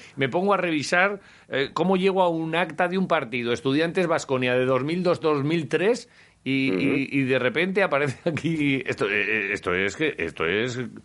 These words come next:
Speaker 1: iba a decir casi enfermizo, ¿eh, Iñaki? <laughs> ¿Cómo
Speaker 2: Nah,
Speaker 1: has llegado ahí? <laughs>
Speaker 2: tiene una explicación, tiene una explicación. A ver, si os acordáis, hace un tiempo estaba yo mirando también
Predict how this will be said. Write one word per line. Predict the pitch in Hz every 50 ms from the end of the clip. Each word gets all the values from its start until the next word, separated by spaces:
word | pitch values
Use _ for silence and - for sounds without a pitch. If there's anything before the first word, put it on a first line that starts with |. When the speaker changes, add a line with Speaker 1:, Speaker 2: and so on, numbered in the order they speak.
| - - - - -
Speaker 1:
iba | - 87 87 90
a |
decir | 98 92 104 -
casi | - 131 - - 131
enfermizo, | 110 98 - 87 95 139 220 190 120 76 76
¿eh, | 90 117 165
Iñaki? | 165 107 92 95 98 147 214 359 - - - 147 - - -
<laughs> | - - - - - -
¿Cómo | - 190 185 -
Speaker 2:
Nah, | 220 220 226 240
Speaker 1:
has | 247 -
llegado | 196 165 160 139 123
ahí? | 101 87 80 - - 170 160 - -
<laughs> | 220 147 - -
Speaker 2:
tiene | 147 151 160
una | 160 151 135
explicación, | - - 120 113 101 107 - 95 87 82
tiene | - 104 117 117
una |
explicación. | 110 - 110 110 92 101 - 90 82 85 85 -
A | 104
ver, | 104 107 107 98 - - - -
si | 110
os | 107 -
acordáis, | 120 107 - 110 107 135 139 139
hace | 147 139 135 139
un | 139 127
tiempo | - 147 151 143 135 - 156 151 143
estaba | 127 - 135 123 127 127
yo | 131 131
mirando | 127 127 127 131 127 127 127
también | - 127 123 131 135 135 135 135